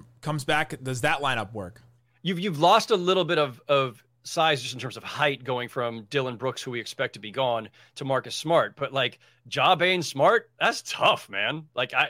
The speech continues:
Speaker 2: I love that. I, I love that group together. And Smart and Bane can take on a lot of the, the, the defensive assignments that Ja won't or can't. And also Marcus Smart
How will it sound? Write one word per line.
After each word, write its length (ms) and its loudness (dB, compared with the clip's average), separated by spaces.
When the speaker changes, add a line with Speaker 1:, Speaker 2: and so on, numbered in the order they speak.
Speaker 2:
I 80 4
love 280 2
that. 260 2
I, 320 -8
I 80 -2
love 200 2
that 120 2
group 180 -8
together. 360 -2
And 100 -6
Smart 560 0
and 180 -4
Bane 300 -2
can 140 -8
take 200 -2
on 60 0
a 60 -2
lot 180 2
of 100 -6
the, 240 -4
the, 100 -14
the 120 -10
defensive 340 -6
assignments 520 -4
that 220 -12
Ja 360 0
won't 300 2
or 160 -6
can't. 420 -4
And 440 -2
also 240 -4
Marcus 300 -2
Smart 400 2